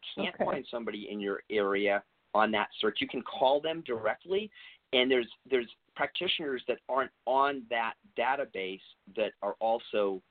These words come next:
Speaker 1: in the area. So we are around, and, um, the, see, the, what I got back to, um, at the beginning of the conversation was the glue and fibrous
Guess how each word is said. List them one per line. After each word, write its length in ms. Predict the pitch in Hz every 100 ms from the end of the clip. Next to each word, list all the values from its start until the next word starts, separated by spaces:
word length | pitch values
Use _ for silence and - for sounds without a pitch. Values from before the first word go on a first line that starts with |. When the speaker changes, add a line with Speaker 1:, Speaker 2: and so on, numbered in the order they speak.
| _
Speaker 1:
in 120 | 113
the 160 | 107 98
area. 420 | 104 104 98 80 - - - -
So 220 | 160 139 - 123
we 220 | 160 208
are 340 | 175 190 196 -
around, 800 | 117 107 156 208 135 95 92 95 - _ _ _ _ _
and, 340 | 113 113 113 -
um, 280 | 107 104 98 _ _ -
the, 120 | 147 - _ -
see, 140 | 175
the, 60 | 151 139 131
what 160 | 139 185
I 120 | 185
got 240 | 175 -
back 240 | 127 143 - -
to, 240 | 135 123 -
um, 380 | 117 113 101 98
at 140 | 117 -
the 40 | 107
beginning 400 | 98 127 131 117
of 60 |
the 60 | 104
conversation 800 | - 110 98 131 135 - 113 107
was 220 | 104 98 - _ _ -
the 180 | 107 98 -
glue 400 | 113 120 147 156
and 160 | 127 110 _
fibrous 420 | 123 127 127 117